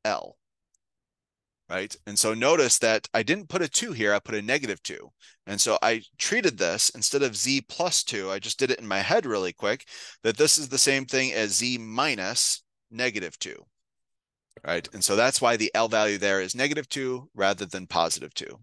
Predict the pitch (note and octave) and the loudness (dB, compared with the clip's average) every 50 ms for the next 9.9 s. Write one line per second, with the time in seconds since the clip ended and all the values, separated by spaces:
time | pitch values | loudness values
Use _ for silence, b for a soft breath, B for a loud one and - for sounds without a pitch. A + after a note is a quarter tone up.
0 | _ _ - - - - F2 - - - - - F#2+ F2+ - F#2+ F#2+ - - - | _ _ -6 -4 -4 -2 -4 -4 -6 -6 -4 -4 -2 0 0 0 0 -2 -2 -2
1 | A#2 A#2 A#2 A#2+ A2+ A2 A2+ A2+ A2+ A2 G#2+ A2 G#2 G2+ G2 - - G2 G2 E2 | -2 -2 0 0 0 2 2 2 0 -2 -2 0 0 2 2 2 0 0 -4 -6
2 | - F#2+ G2 - F#2+ F#2 F#2 F2 E2 E2+ E2+ E2+ D#2 C#2 - - C2 B1+ B1+ A#1+ | -4 -4 -4 -2 -4 -6 -4 -4 -4 -4 -4 -4 -4 -4 -4 -4 -4 -4 -8 -10
3 | - - - - - - - - B B B B B B B B - - C3+ C#3+ | -12 -14 -14 -14 -12 -12 -14 -14 B B B B B B B B 2 4 4 6
4 | C#3+ F3+ G#3+ F#3 D#3+ D#3+ D#3 D3 - F#3 F#3+ F#3 F3 C#3 D3+ D3 C#3+ - - - | 8 10 10 10 10 8 2 2 2 2 4 4 4 4 4 4 4 4 2 2
5 | D#3+ - - - C3 C3 - - - - B B B B B B B2 A#2+ A#2+ A#2 | 2 2 2 4 4 4 2 2 -2 -4 B B B B B B 0 2 4 4
6 | A#2 A#2 A#2 _ _ _ _ _ _ _ _ _ _ _ _ - D3+ F3 F#3+ - | 4 2 0 _ _ _ _ _ _ _ _ _ _ _ _ -4 -2 -2 -2 0
7 | F#3+ F3+ E3 - F3 D#3+ - E3+ D#3+ E3 D3+ - - D3+ C#3 C#3 C3+ - - D#3 | -2 -2 -2 -2 -6 0 4 6 6 6 4 2 -4 -4 -6 -6 -6 -2 0 2
8 | C#3+ B2+ A#2+ C3+ B2+ A#2+ B2 B2+ B2 B2 B2+ B2 B2+ C3+ A2+ A#2+ A2 - - G#2+ | 2 2 2 -2 -8 -8 -6 -4 -4 -4 -4 -4 -6 -8 -6 -6 -4 0 0 0
9 | A2 - - - G2+ G#2 G#2 G2 F#2 D2 - G1+ - - - - - - | 0 0 -2 -6 -4 -4 -4 -4 -6 -6 -8 -8 -6 -6 -6 -6 -6 -14